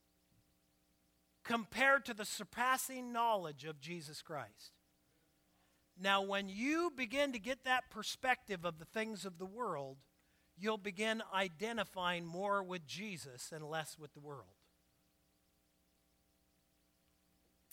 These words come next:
I find my struggle comes in with my five senses.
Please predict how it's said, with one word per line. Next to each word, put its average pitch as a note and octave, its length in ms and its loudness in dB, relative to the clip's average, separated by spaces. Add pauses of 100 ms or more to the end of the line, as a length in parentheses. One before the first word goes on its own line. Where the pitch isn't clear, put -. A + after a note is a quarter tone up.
(600)
I G3 200 8
find G#3+ 360 2
my G#3 200 2
struggle F#3+ 500 0
comes F3+ 400 -4
in F3+ 240 0
with E3+ 180 -8
my E3+ 220 2
five F3+ 400 0
senses. D#3+ 640 -8